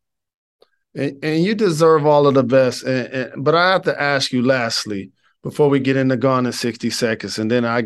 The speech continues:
uh, like I said, I really appreciate you doing this. And I'm gonna also write a column in the New York Post about this interview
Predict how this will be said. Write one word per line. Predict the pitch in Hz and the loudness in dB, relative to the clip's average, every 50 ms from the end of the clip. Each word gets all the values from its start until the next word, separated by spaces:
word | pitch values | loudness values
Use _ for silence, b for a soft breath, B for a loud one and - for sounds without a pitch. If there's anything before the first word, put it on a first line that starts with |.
| 113 - | -6 -8
uh, | - 104 - _ _ - | -10 -10 -10 _ _ -4
like | 123 127 123 - | -2 -2 0 0
I | 127 | -2
said, | 120 - 131 127 | -2 0 0 0
I | 123 | 2
really | 127 123 143 151 151 147 | 2 4 4 4 4 4
appreciate | 139 135 139 143 139 135 - 143 131 123 - | 2 2 0 0 0 0 0 0 -2 -2 -2
you | 123 | -4
doing | 117 113 131 127 123 123 117 | -2 0 0 0 0 0 0
this. | 117 117 113 110 - - b b b b b b b b _ _ - | -2 -2 -4 -6 -8 -12 b b b b b b b b _ _ -4
And | 120 127 131 127 127 123 120 117 110 - _ - | -2 0 0 0 0 0 -2 -2 -4 -8 _ -6
I'm | 131 135 | -2 0
gonna | 139 151 147 143 | 2 2 2 4
also | 135 139 147 143 - 139 | 4 2 2 2 0 0
write | 131 135 135 131 117 | 2 2 2 2 0
a | 120 | -2
column | 113 - - 135 135 135 135 131 120 110 107 104 - _ _ _ _ _ - | -4 -4 -4 -2 0 0 0 0 -2 -2 -4 -8 -14 _ _ _ _ _ -4
in | 127 127 | 0 2
the | 123 123 | 2 2
New | 120 120 127 | 4 2 4
York | 127 123 123 120 117 104 - | 4 4 2 2 0 -2 -4
Post | - 127 127 127 120 - - - | -2 0 0 0 0 -4 -8 -8
about | 120 113 101 104 123 131 131 131 131 - _ _ _ _ _ 120 | -8 -8 -6 -2 0 0 0 0 -2 -4 _ _ _ _ _ -4
this | - 131 131 127 127 - - - _ _ _ _ _ _ _ | -2 0 0 0 -2 -6 -12 -14 _ _ _ _ _ _ _
interview | - 131 135 139 139 135 135 139 139 139 139 151 | -2 0 2 2 2 2 2 2 0 0 0 -2